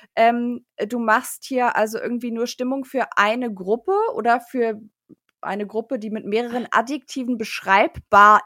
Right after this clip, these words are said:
ist. Weil er sagt ja, ich bin intersektional für weiße und männliche Leute.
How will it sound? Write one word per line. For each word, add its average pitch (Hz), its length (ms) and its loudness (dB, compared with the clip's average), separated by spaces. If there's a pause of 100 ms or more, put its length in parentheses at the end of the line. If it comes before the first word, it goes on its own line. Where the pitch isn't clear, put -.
ist. - 440 -2
Weil 233 160 4
er 220 100 4
sagt - 300 0
ja, 302 140 0 (100)
ich - 220 -10
bin 311 180 -4
intersektional 240 1400 0 (600)
für 311 720 2
weiße 294 720 0
und 262 300 -8
männliche 226 580 -4
Leute. 151 640 -6